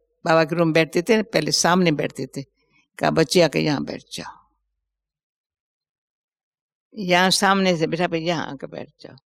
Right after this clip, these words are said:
अभी तक ये भान आता है, "यहाँ आके बैठ जाओ।" जब यहाँ बैठ जाओ ना, फिर ग-, गारंटी है, मैं साथ चलेंगी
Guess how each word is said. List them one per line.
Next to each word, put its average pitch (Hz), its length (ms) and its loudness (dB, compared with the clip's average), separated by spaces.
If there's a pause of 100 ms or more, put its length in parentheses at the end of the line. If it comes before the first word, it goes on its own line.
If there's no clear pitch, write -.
(640)
अभी 214 220 4
तक 254 240 2
ये 240 120 8
भान 190 400 2
आता 180 280 2
है, - 420 -2
"यहाँ 147 240 -2
आके - 180 -4
बैठ 156 260 -10 (100)
जाओ।" - 320 -20 (1040)
जब 185 60 4
यहाँ 214 380 6
बैठ 226 220 4
जाओ 202 260 6
ना, 214 160 4
फिर 170 440 0
ग-, - 440 -6 (300)
गारंटी 208 500 4
है, 190 60 6
मैं 185 120 4
साथ 180 220 2
चलेंगी 139 540 -4